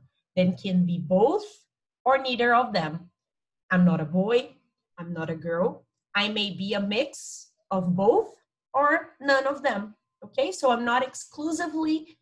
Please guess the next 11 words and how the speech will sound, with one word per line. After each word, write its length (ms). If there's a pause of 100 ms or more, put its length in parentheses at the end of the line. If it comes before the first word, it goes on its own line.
(180)
a 80
boy 480
or 240
exclusively 1000
a 100
girl. 500 (480)
Maybe 300
I'm 300 (120)
not 300
a 20
boy 400